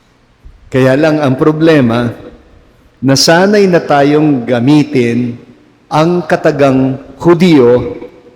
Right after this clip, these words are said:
para tukuyin yung pananampalatayang Hebreo o Israelita.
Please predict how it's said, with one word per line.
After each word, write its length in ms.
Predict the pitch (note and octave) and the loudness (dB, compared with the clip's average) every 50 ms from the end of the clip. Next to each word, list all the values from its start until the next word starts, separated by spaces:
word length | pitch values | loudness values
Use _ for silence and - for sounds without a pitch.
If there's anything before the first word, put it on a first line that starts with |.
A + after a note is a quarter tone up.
| _ - - - - | _ -20 -20 -14 -4
para 240 | - A3 A#3+ B3 B3 | -2 0 0 0 0
tukuyin 640 | A#3+ - B3 - - E3+ F3 F3+ G3 G3+ G3+ F3 D3+ C#3+ | 0 0 -2 0 2 2 2 4 4 2 2 2 2 2
yung 240 | D3+ D#3 D#3 D3 C#3+ | 2 2 2 0 0
pananampalatayang 1200 | - D#3 D#3 D#3+ D#3+ E3+ F3 F3 D#3+ - E3+ D#3 D#3+ D#3 D#3 - D3 C3+ C3 C3+ C#3 C#3+ C#3 C#3+ | 0 0 0 2 0 0 -2 -2 -2 -2 0 2 2 0 0 -2 -2 0 0 0 0 0 0 0
Hebreo 720 | C#3 D#3 D3 C#3+ F3 G#3 A3+ G#3 D#3 B2+ A#2+ A#2+ A#2 A#2 - - - - _ _ _ _ _ _ _ _ _ _ _ - | 0 0 0 2 2 4 4 4 4 2 2 0 -2 -4 -8 -16 -20 -20 _ _ _ _ _ _ _ _ _ _ _ -4
o 100 | - D3+ D#3 D#3 D3 C#3+ C#3 C3 D3+ - - - - _ - | 0 2 2 2 0 -2 -6 -8 -12 -14 -18 -20 -14 _ -4
Israelita. 1040 | C#3+ C3 - - - C3 A#2+ B2 B2 A#2+ B2+ C3 D#3 G3 F#3+ - - B2 A2 - | -2 -2 -2 -2 -2 0 2 2 2 2 2 2 2 0 0 0 -2 -4 -4 -4